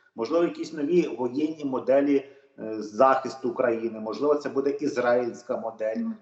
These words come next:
Speaker 1: в тому числі, можливо, якийсь купол, схожий на ізраїльський, будуть будувати, створювати якісь проєкти такі цікаві. Дивимося на Таро. Вісьмірка мечів, карта жорстокості, карта агресії, карта провокацій,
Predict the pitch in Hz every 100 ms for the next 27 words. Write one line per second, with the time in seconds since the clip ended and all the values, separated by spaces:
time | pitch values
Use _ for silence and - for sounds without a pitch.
0 | - - 127 120 107 117 - 113 107 120
1 | 147 147 143 - - 139 135 127 120 -
2 | 120 117 117 110 107 117 110 104 - 104
3 | 107 101 101 - 107 101 110 107 107 -
4 | 104 104 98 95 98 90 98 - 104 101
5 | 98 - 95 90 - 95 92 101 98 403
6 | - - _ - - 139 226 226 208 202
7 | - 110 120 143 - - 135 101 85 -
8 | _ _ _ _ - 143 - 202 220 220
9 | 214 - 117 95 90 _ _ _ - 165
10 | 165 165 151 170 - - 107 113 - 117
11 | 147 147 143 147 120 110 95 95 160 175
12 | - 185 - 175 175 175 170 101 90 87
13 | 87